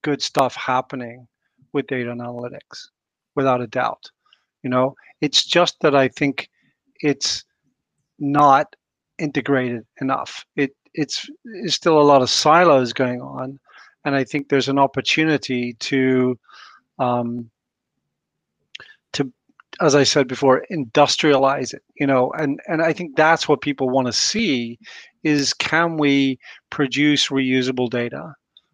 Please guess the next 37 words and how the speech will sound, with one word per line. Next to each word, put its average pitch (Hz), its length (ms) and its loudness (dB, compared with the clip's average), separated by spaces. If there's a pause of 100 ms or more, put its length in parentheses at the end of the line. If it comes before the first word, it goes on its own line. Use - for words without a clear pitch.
(120)
that 135 500 2
can 131 220 -4
be 131 100 0
used 127 480 -2
for 127 140 -2
multiple 123 520 0
analytical 120 460 -4
projects - 840 -6 (580)
without 127 400 2
them 127 160 2
having 123 280 0
to 117 60 -6
go 120 200 -2
and 120 100 -4
reinvent 117 800 -4
again? 127 520 -8 (680)
Um, 123 240 0
is 151 160 -4
there 135 140 4
ready-made 123 600 0
data 120 260 -2
products - 480 -4
that 127 140 -4
they 123 140 -2
can, 117 460 -8
they 123 140 -4
can 120 200 -6
use? 120 560 -8 (380)
And 135 100 0
then 135 140 0
the 135 80 0
second 147 460 0
thing 127 220 0
is, 123 200 -2
if 131 160 0
I've 123 180 2
got 131 320 4